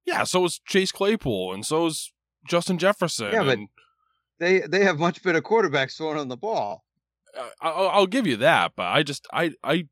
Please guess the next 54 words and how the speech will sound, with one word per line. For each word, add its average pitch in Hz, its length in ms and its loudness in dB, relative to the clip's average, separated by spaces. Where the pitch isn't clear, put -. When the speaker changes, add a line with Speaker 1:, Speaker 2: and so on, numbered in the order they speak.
Speaker 1:
I 147 100 0
see 208 180 -4
Michael 196 300 -2
Pittman, 202 420 0
and 113 280 -4
I 131 100 -2
mean, 147 160 -2
yeah, 202 120 2
he's 160 100 -4
got 185 120 2
a 127 60 -2
big 160 300 -8
frame. 156 500 -4
I, 113 100 0
I 117 220 0
like, 151 260 2
I 113 80 -2
like 160 240 -2
his 127 120 -4
style. 131 600 0
I 107 100 0
just, 104 200 -10
I 151 120 4
don't 165 180 2
ever 131 220 0
see 123 160 -4
him 120 180 0
being 110 180 -4
a 85 80 -10
game 117 360 -4
changer. 87 420 -8
I 117 100 -2
think 151 200 -4
he's 127 160 -2
a 110 60 -2
number 110 260 -4
two - 220 -4
wide 95 260 -4
receiver 92 400 -10
at 90 160 -8
best. - 560 -4
Speaker 2:
You 127 80 -16
hear 135 220 -4
that, 139 200 -2
guys? 143 320 -2
Put 127 100 -10
Michael 123 260 -10
Pittman 123 300 -12
in 113 100 -10
all 110 140 -12
your 110 180 -12
lineups 113 220 -14
this 123 160 -16
week. 123 120 -16